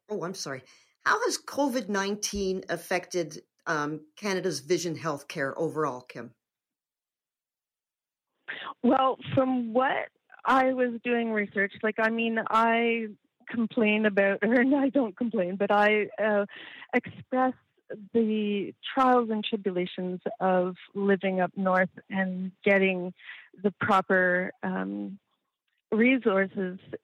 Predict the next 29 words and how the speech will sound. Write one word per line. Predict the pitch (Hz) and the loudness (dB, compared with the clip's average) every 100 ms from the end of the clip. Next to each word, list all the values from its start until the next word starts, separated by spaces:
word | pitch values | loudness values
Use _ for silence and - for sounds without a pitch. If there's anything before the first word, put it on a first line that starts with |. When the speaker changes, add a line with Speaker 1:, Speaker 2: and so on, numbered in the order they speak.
| _ | _
Speaker 2:
uh, | 208 196 190 190 - | 0 2 2 0 0
and | 214 208 208 190 | 2 2 2 0
it | - 233 | 2 4
is | 254 269 | 2 2
very | 240 226 220 | 0 2 2
much | 226 - | 0 -2
a | 190 | -4
struggle, | - 240 240 233 | -2 0 2 0
but | 226 226 - - - | 0 -2 -4 -12 0
I | 233 226 | 2 2
do | 202 247 240 - | 0 -6 -6 -6
see | 240 226 214 233 196 | -4 -4 -4 -6 -2
that | 220 208 - _ _ _ | 0 0 -2 _ _ _
it | 240 240 | 2 4
isn't | 370 339 208 - | 4 0 -4 -2
just | 190 180 - - | -4 -4 -6 -2
up | 190 | -2
north. | 185 175 202 - | -2 -2 -2 0
Like, | 226 208 | 0 2
it's, | 214 190 _ _ _ _ _ _ | 0 -2 _ _ _ _ _ _
it's | 220 220 | -2 0
a | 233 | 2
very | 202 185 202 208 247 254 | 0 2 2 4 2 0
broad | 190 190 190 190 202 208 190 - | -2 2 2 4 2 2 -2 -2
thing | 247 226 190 | 0 2 0
across | 185 - 190 190 - - | -4 -2 0 0 -2 -4
Canada, | 196 226 220 180 180 185 - - - - | 0 2 2 2 0 -2 -10 -20 -20 0
and | 214 208 202 196 - - | 4 4 2 -2 -6 -2
it's | 233 | -2